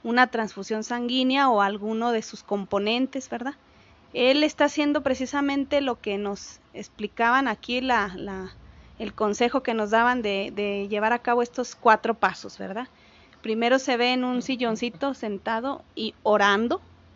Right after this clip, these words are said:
y enseguida se ve en un escritorio que está investigando, que está buscando información, que esté, está,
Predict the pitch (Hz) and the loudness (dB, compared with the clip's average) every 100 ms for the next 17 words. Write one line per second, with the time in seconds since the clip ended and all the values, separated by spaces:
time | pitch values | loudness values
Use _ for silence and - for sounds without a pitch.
0 | - - _ _ - - 226 220 - 240 | -20 -20 _ _ -16 -6 -2 -2 2 2
1 | 226 247 254 277 285 247 208 247 285 - | 2 0 4 6 4 0 2 2 2 0
2 | 226 226 240 294 - 311 - 277 285 285 | -2 -2 0 -2 -2 -4 2 4 4 0
3 | 240 - 220 240 262 - 214 202 220 247 | -6 -4 -2 0 0 -2 -2 2 4 4
4 | 269 269 214 - 208 220 - - 220 226 | 0 0 -4 -4 -4 -4 -6 -6 -4 -2
5 | 233 214 202 190 196 190 - 214 240 302 | -2 -2 -2 -2 -4 -6 -4 0 2 2
6 | 294 226 - _ 220 220 220 - 226 226 | 0 -6 -10 _ -4 -4 -4 -4 0 0
7 | 240 | -2